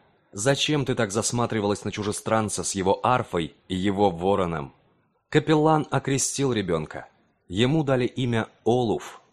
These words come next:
прекрасное имя. Кудесник взошёл на самую высокую башню, чтобы составить для него гороскоп. Погода была ясная и холодная, как волчья челюсть с острыми и белыми зубами.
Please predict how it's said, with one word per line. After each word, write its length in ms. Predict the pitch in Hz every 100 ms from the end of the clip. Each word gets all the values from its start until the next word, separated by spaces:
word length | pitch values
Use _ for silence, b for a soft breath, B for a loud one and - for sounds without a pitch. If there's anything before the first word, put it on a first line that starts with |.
| _
прекрасное 760 | 113 113 127 123 139 - 120 101
имя. 460 | - 92 80 64 - _ _
Кудесник 600 | - 135 123 131 - 87 78
взошёл 420 | 98 117 143 135
на 140 | 135
самую 400 | - 151 143 139
высокую 480 | 131 123 127 127 117
башню, 420 | 113 104 - 82
чтобы 240 | - 92 90
составить 540 | 92 - 117 107 90
для 100 | 92
него 340 | 95 95 98 -
гороскоп. 640 | 92 87 - - 90 - _ _ _ _ _ _
Погода 460 | 107 101 123 117 104
была 200 | 104 104
ясная 520 | 107 135 - 127 113
и 160 | -
холодная, 720 | 98 98 98 98 87 82 69 -
как 200 | 80 95
волчья 540 | 92 143 139 - 120
челюсть 640 | 117 - 101 80 71 - -
с 140 | - 127
острыми 420 | 123 - 104 101
и 180 | - 101
белыми 460 | 76 92 87 85
зубами. 540 | 78 87 85 82 76